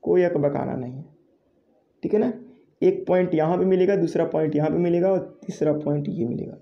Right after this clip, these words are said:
ठीक है ना, ठीक है ना। और इसको यहाँ से ऐसे ले जाओ, ऐसे ले जाओ, ऐसे ले जाओ, जाओ, जाओ, आ गया, ठीक है ना। और ये वाला जो आपके मिले,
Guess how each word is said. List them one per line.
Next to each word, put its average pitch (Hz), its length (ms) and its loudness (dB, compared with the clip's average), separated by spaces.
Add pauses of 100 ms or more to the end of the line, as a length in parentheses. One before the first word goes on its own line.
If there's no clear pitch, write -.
(140)
ठीक - 120 -20
है - 80 -8
ना, - 60 -12 (1300)
ठीक - 80 -6
है 185 80 -2
ना। 247 80 -4 (500)
और 143 300 -4
इसको 190 440 -2
यहाँ 185 440 0
से 214 180 -4
ऐसे 147 280 0
ले 143 240 4
जाओ, 226 300 0 (880)
ऐसे 143 320 -6
ले 139 240 -2
जाओ, 214 300 -2 (960)
ऐसे 127 380 -8
ले 139 180 -2
जाओ, 175 220 -4 (260)
जाओ, 196 380 -2 (800)
जाओ, - 480 -8 (320)
आ 123 80 -10
गया, - 200 -12 (260)
ठीक - 100 -20
है 196 60 -2
ना। - 160 -6 (1500)
और 165 220 2 (300)
ये 247 160 6
वाला 240 280 6
जो 220 140 4
आपके 190 400 2
मिले, 165 300 4